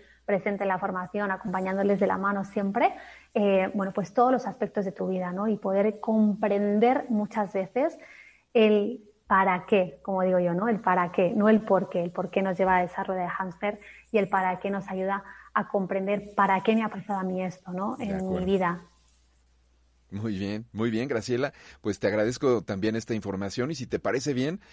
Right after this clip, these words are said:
Speaker 2: nos vamos con las preguntas que ya tenemos por aquí de nuestros amigos que están en el chat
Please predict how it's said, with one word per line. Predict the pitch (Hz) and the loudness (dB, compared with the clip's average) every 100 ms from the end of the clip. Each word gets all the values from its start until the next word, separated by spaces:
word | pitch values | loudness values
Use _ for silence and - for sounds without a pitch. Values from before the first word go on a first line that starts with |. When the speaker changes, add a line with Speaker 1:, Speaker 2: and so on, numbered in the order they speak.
| - - | -20 -18
Speaker 2:
nos | - 92 | -8 0
vamos | 120 135 131 | 2 2 0
con | 120 | -2
las | 101 | -4
preguntas | - 98 110 110 117 - | -2 -2 -2 -2 -4 -2
que | 87 | -2
ya | 95 | -2
tenemos | 107 101 101 - | -4 -6 -6 -4
por | 87 | -4
aquí | 80 - 101 101 | -4 -2 -2 -4
de | 92 | -6
nuestros | 87 85 - 82 | -6 -8 -10 -10
amigos | 85 92 98 | -8 -8 -8
que | - | -8
están | 82 92 90 90 | -10 -8 -8 -10
en | 98 82 | -10 -8
el | 80 | -10
chat | - 117 135 | -4 -2 -2